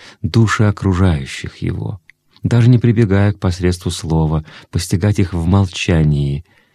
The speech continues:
когда говорят между людьми их сердца. Кто-то из святых сказал, что слова — орудие этого века, молчание —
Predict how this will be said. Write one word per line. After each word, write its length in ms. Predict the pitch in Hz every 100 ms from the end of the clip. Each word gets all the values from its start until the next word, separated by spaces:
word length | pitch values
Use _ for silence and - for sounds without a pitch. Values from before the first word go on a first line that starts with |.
| _
когда 300 | - 85 87
говорят 460 | 90 90 98 98
между 260 | 90 85 80
людьми 480 | 78 78 85 98 92 _ _ _
их 180 | 90 82
сердца. 600 | - 90 90 - 71 64 _ _ _ _ _ _ _ _ _ _ _ _ _ _ _ _ _ _ _
Кто-то 280 | - - 92
из 120 | 92
святых 380 | - 98 - 82
сказал, 420 | - 85 78 82
что 320 | 76 - 82 78 _ _ _
слова — 720 | - 90 82 82 110 101 80 _ _ _ _ _ _
орудие 840 | 87 85 98 98 80 87 85 80
этого 520 | - 82 80 - 71 76
века, 580 | 76 85 - - - _ _ _ _ _ _ _ _ _ _
молчание — 960 | - 80 - - 90 104 87 73 -